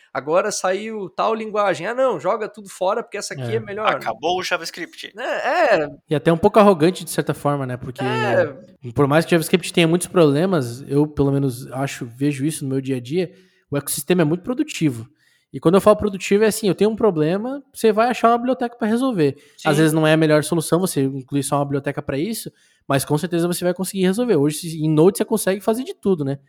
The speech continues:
Speaker 2: Por exemplo, em JavaScript
Speaker 1: Exato.
Speaker 2: também. Então, acho
Speaker 1: Exato.
Speaker 2: que é uma, é uma visão um pouco, talvez um pouco arrogante, né?
Speaker 1: É, e, e eu acho que é legal quando,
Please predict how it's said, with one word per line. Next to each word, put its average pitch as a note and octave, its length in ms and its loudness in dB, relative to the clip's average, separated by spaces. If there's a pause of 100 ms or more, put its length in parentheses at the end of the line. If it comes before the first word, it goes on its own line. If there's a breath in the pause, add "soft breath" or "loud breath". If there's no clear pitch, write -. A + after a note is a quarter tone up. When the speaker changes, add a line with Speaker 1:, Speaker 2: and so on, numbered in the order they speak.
(140)
Speaker 2:
Por B2 140 -4
exemplo, B2 300 -6
em A#2+ 40 -4
JavaScript B2+ 360 -6
Speaker 1:
Exato. E3+ 160 -6
Speaker 2:
também. E3 260 -4 (260)
Então, C#3 140 2
acho C3+ 60 4
Speaker 1:
Exato. C#3+ 80 0
Speaker 2:
que F#3 80 4
é - 20 4
uma, F#3+ 140 6 (100)
é F3 80 2
uma F#3+ 160 6
visão F3+ 400 2
um F#3+ 60 -4
pouco, G3 360 -12
talvez E3+ 220 4
um - 20 -4
pouco G3 160 0
arrogante, D#3+ 460 2
né? B2+ 160 -10 (180)
Speaker 1:
É, F#4+ 200 -6
e, G#3 340 -8
e - 20 -4
eu G3 140 0
acho A#3 240 -6
que G3+ 100 -10
é G3+ 120 -2
legal F3+ 480 -4
quando, D#3+ 640 -12